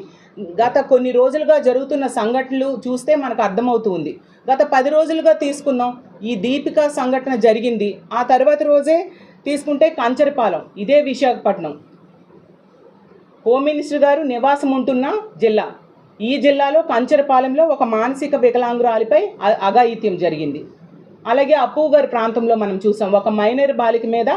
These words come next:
అఘాయిత్యం, అత్యాచారం చేయడం జరిగింది. అలాగే చంద్రబాబు నాయుడు గారి నియోజకవర్గం కుప్పంలో గిడ్డగానిపేంట గ్రామంలో టీడీపీ కార్యకర్తే ఒక మైనర్ బాలిక మీద,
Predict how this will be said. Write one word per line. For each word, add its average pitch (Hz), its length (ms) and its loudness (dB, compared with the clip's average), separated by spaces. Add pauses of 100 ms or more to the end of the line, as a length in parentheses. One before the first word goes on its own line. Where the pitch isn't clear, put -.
(340)
అఘాయిత్యం, 214 680 2
అత్యాచారం 208 540 2
చేయడం 190 360 0
జరిగింది. 156 460 -4 (460)
అలాగే 294 480 2
చంద్రబాబు 269 440 2
నాయుడు 247 280 -2
గారి 220 200 2
నియోజకవర్గం 214 680 -2
కుప్పంలో 277 640 0 (880)
గిడ్డగానిపేంట 254 880 0
గ్రామంలో 233 560 0
టీడీపీ 311 540 -2
కార్యకర్తే 240 680 0
ఒక 262 220 -2
మైనర్ 226 440 -2 (140)
బాలిక 214 360 0
మీద, 214 280 2